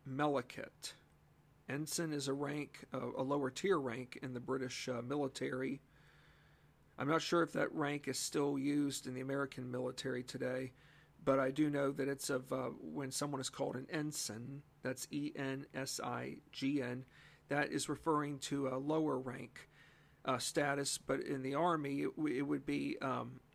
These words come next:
high, it would, it, it would be above, uh, corporal. Uh, corporal is, um, a step above, uh, private, but ensign would, um, exceed, uh, corporal rank.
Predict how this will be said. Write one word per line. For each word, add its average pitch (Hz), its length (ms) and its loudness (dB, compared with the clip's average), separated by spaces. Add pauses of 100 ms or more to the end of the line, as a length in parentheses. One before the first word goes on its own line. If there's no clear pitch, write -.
(520)
high, 139 400 2
it 139 100 2
would, 131 220 2 (100)
it, - 120 -6 (420)
it 170 60 10
would 180 160 10
be 180 140 4
above, 143 520 4
uh, 120 160 6
corporal. - 720 -2 (480)
Uh, 113 140 0
corporal 151 720 4 (160)
is, 131 460 0
um, 127 400 -2
a - 80 -8
step - 420 0
above, 131 400 2 (160)
uh, 110 140 -2 (100)
private, 139 580 0
but - 200 0
ensign 127 640 -2
would, 123 360 -2
um, 120 240 -6
exceed, 127 680 -4
uh, 107 260 -4
corporal 131 540 -2
rank. - 420 -12